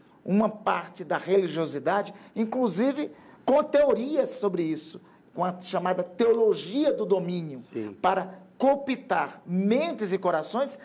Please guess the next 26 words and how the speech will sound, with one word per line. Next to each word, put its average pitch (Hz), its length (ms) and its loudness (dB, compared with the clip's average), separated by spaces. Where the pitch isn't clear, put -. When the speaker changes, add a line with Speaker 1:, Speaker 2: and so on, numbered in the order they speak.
Speaker 1:
e 226 120 0
transformar 220 920 0
púlpitos 269 680 -2
em 185 80 -2
palanques, 208 920 -4
né? - 180 -4
Deformando 226 1040 0
e - 100 -2
deturpando 220 880 0
o - 40 -12
sentido 190 920 -2
real 196 460 2
de 196 120 -4
religião. 190 600 -2
Então, 302 160 4
houve 427 140 2
associação 320 760 0
disso 185 320 -2
daí 202 360 0
e 349 120 4
houve 240 160 0
associação 226 560 -4
de 233 120 -10
fundamentalismos 214 1200 -4
que 240 100 0
buscam 196 520 -2